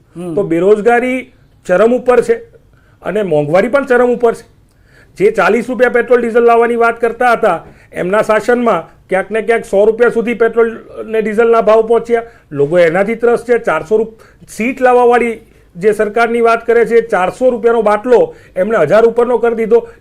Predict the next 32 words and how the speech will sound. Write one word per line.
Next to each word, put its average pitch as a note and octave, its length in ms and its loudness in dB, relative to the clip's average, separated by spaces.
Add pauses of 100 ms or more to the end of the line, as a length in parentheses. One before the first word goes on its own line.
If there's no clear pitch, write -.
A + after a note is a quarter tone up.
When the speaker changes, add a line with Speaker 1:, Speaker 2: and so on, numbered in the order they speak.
(140)
Speaker 2:
એ G3+ 140 4
લોકો B3 400 4
એનાથી A#3+ 280 -2
તકલીફમાં A3 520 -2
છે B3+ 100 -6
અને D4+ 180 -4
સ્પષ્ટપણે A#3+ 460 -4
હું A#3 100 0
માનું F#3+ 320 -4
છું B3+ 160 -12 (400)
કે C4 200 0 (460)
એક્ઝિટ D#3 460 -4 (240)
પોલ A3 200 4
કરતાં G3+ 360 -2
પણ G#3 140 -2
એક્ઝિટ E3+ 420 0
પોલ G#3 140 2
જે G3+ 120 0
ચોથી F3 320 -4
તારીખે F3 340 -4
આવવાનો C3 260 -6
છે, - 260 -20 (260)
એમાં G3+ 300 -4
ક્યાંક F3+ 240 -4
ને G3 120 -6
ક્યાંક A#3 180 -2
બી F3+ 120 -8
જે E3+ 100 -4
પી F3+ 140 -10
એક્ઝિટ D3+ 440 -2
થવાની F3 360 -2
છે, B3 200 -6